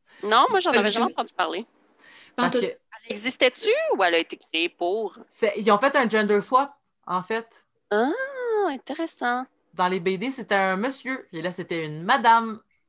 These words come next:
Speaker 2: C'est là, c'est tout ce que je savais. Je sais rien
Speaker 1: Hmm.
Speaker 2: d'autre par rapport à dans les comics, c'était quel genre de personne. Je sais pas non plus comment les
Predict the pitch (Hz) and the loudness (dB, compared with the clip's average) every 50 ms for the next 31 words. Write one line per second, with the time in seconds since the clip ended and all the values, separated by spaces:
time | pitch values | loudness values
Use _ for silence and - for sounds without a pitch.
0 | _ _ _ - 247 247 247 240 240 262 240 240 - 269 269 - - 254 240 240 | _ _ _ 4 6 6 6 6 4 4 0 0 -2 -4 -4 2 2 2 2 4
1 | - 233 214 190 190 202 214 226 - - 233 233 226 226 226 226 220 220 233 226 | 2 0 0 2 0 -2 -2 -2 -2 0 0 2 4 4 4 4 4 2 0 2
2 | - 214 208 208 214 214 208 208 208 208 196 196 202 196 196 196 - 202 190 196 | 2 -2 -2 -2 -2 -2 -4 -4 -4 -6 -4 -4 -2 -4 -4 -4 -4 -4 -4 -4
3 | 202 202 - - - 208 202 190 - - 196 190 196 196 190 202 202 202 196 202 | -4 -6 -8 -12 -10 -10 -10 -8 -6 -8 -4 -2 -2 -2 -2 -2 -4 -2 -4 -4
4 | 196 196 196 190 - - 196 190 190 190 196 190 190 185 185 196 - - 202 202 | -4 -6 -8 -8 -8 -6 -4 -4 -2 -2 -4 -4 -4 -4 -6 -6 -6 -8 -8 -6
5 | - 208 208 202 202 202 - 226 - 220 202 202 208 208 208 208 214 208 202 | -6 -6 -6 -6 -6 -8 -10 -4 -2 -2 0 2 2 2 2 2 2 2 0